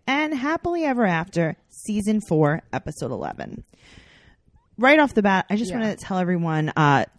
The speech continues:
Speaker 1: if you're listening to this and you love our podcast, please go to iTunes and give us a five-star rating and an amazing review.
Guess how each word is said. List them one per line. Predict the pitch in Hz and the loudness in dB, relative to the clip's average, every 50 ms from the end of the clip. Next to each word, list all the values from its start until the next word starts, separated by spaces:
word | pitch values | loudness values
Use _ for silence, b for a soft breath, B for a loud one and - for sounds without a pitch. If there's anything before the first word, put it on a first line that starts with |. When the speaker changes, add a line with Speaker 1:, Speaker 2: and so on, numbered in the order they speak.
| _ _ - | _ _ -4
Speaker 1:
if | 226 185 | -4 -2
you're | 196 240 262 269 277 | 0 2 4 4 4
listening | 269 233 214 208 - 220 214 202 202 | 2 0 -2 -4 -4 -6 -6 -6 -6
to | - 196 | -4 -4
this | 185 180 170 - - | -4 -4 -4 -6 -6
and | 170 165 165 | -6 -4 -4
you | 165 175 | -4 -4
love | 165 151 151 165 | -4 -4 -4 -2
our | 156 156 | -4 -4
podcast, | 160 - 175 160 151 175 - 185 185 180 196 - - | -4 -6 -6 -6 -6 -6 -8 -8 -8 -8 -8 -10 -14
please | - - - 339 349 311 320 330 294 | -18 -12 -8 -6 -4 -2 -2 -4 -2
go | - 285 | 0 0
to | 262 247 220 | 2 2 0
iTunes | - 156 185 190 190 - - 202 190 196 185 190 - B B B B B | 0 -2 -2 -2 -4 -4 -4 -2 -2 -2 -2 -4 -6 B B B B B
and | 185 196 | -8 -6
give | 196 190 | -4 -4
us | 202 - | -4 -4
a | 214 | -4
five-star | - - 196 196 202 208 - - 214 196 196 180 | -2 0 2 2 2 0 0 -2 -2 0 0 0
rating | 180 170 170 170 175 165 | 0 -2 -2 -2 -4 -4
and | 160 160 | -4 -4
an | 156 156 | -4 -2
amazing | 151 156 160 165 170 185 185 214 214 220 | -4 -2 -2 -2 -2 -2 -2 0 0 0
review. | 208 190 160 151 143 139 135 135 143 170 | 0 0 0 0 2 2 2 2 2 0